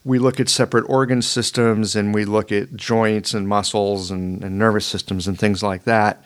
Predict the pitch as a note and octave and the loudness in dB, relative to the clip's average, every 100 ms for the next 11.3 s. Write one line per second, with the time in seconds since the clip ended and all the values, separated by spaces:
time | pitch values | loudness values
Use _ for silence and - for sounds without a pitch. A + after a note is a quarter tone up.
0 | - _ E3 C3 D3+ E3 E3 D#3 - _ | -20 _ -10 -4 0 2 4 2 -2 _
1 | _ - - _ _ _ _ _ C#3+ D3+ | _ -20 -20 _ _ _ _ _ -2 -2
2 | - E3+ G3 - - F#3 D3 D3 C#3+ C3 | -2 -4 -2 -2 -2 0 2 4 2 2
3 | C3 A#2 - D3 E3 F3+ D3 C#3+ C3+ B2 | 2 2 0 0 2 2 2 2 2 2
4 | - A2 A2 C3+ C#3 C3+ A#2+ A2 - F#2 | -2 -4 0 2 2 2 2 0 -2 -4
5 | F#2 F#2+ G#2+ - _ _ _ _ _ _ | -4 -2 -6 -10 _ _ _ _ _ _
6 | _ _ - - B2+ A#2 F3+ G3 C#3 C3 | _ _ -20 0 2 4 6 6 6 6
7 | B2+ - G#2 F#2+ G2+ - F2 D#2+ D2+ - | 4 4 2 0 -2 -4 -4 -4 -4 -4
8 | - - - - _ - - - - - | -6 -10 -14 -20 _ -20 -20 -20 -18 -4
9 | A#2 A2 A2+ A2+ G#2+ - - B2 C#3 D#3 | 0 2 2 2 0 -6 -6 0 2 2
10 | C#3+ C3 B2+ A#2+ A2+ G2 A#2 B2+ B2+ B2 | 2 2 2 0 -2 0 0 2 4 2
11 | A#2 - - | 0 -4 -8